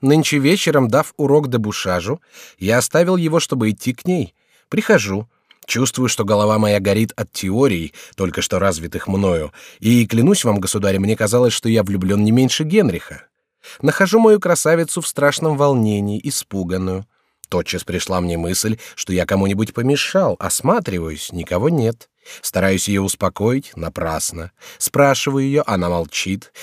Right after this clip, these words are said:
Хочу обнять, она отворачивает голову. Я нахмурил брови, она рассердилась, встала. Мы поссорились, и мне объявлено, что она для меня никогда не будет дома. «Бедняжка Жуаес»,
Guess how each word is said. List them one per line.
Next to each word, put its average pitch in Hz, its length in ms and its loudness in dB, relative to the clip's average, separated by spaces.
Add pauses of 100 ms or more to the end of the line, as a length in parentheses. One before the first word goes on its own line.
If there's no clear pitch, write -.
Хочу 135 360 2
обнять, 123 440 2
она 131 160 4
отворачивает 120 680 -2
голову. 104 640 -4 (540)
Я 92 260 2
нахмурил 160 400 2
брови, 135 420 4
она 107 240 0
рассердилась, 92 880 -6
встала. 76 640 -8 (760)
Мы 107 240 2
поссорились, 120 800 0 (160)
и 104 100 -2
мне 113 220 4
объявлено, 131 540 2
что 110 240 -2
она 104 180 2
для 92 180 -2
меня 92 300 0
никогда 120 720 0
не 120 140 -2
будет 85 540 -8
дома. 69 440 -10 (1200)
«Бедняжка 117 880 0
Жуаес», 107 760 0